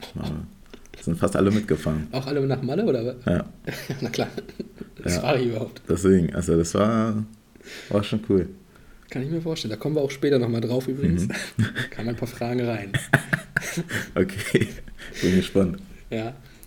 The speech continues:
Speaker 2: Äh, aber bevor wir jetzt auch gleich nochmal genau auf dich zu sprechen kommen, vielleicht nochmal eben diese angedeutete Frage. Wir sind hier in Greifswald ja auch aufgestiegen. Hast du
Speaker 1: Mhm.
Speaker 2: den, äh, verfolgt, diesen Aufstieg, oder?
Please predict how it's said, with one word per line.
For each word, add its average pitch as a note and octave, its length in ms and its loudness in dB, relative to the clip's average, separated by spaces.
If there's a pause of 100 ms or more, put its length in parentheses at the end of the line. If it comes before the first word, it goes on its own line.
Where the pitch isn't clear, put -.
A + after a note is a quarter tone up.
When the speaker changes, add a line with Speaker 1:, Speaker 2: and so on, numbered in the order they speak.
Speaker 2:
Äh, A#2+ 160 0
aber B2 180 4
bevor D3+ 260 6
wir D3+ 60 6
jetzt C#3 220 6
auch C#3 160 -2
gleich - 180 6
nochmal B2+ 180 6
genau B2+ 200 6
auf A2+ 100 -2
dich - 140 2
zu C3+ 100 2
sprechen C#3+ 280 -2
kommen, C3 180 0
vielleicht B2+ 200 4
nochmal B2+ 220 2
eben A#2 120 4
diese A2+ 500 2
angedeutete B2 480 -2
Frage. A#2 400 -2
Wir A#2+ 160 6
sind A#2+ 160 2
hier A#2+ 120 0
in A2 60 2
Greifswald A2+ 320 -4
ja G2 80 -4
auch - 100 -6
aufgestiegen. B2 560 -4
Hast - 160 2
du C3+ 40 4
Speaker 1:
Mhm. B2+ 40 2
Speaker 2:
den, A2+ 600 2
äh, A2+ 40 -4
verfolgt, C#3 440 2
diesen C#3+ 180 -4
Aufstieg, D3+ 440 -4
oder? A2 280 -2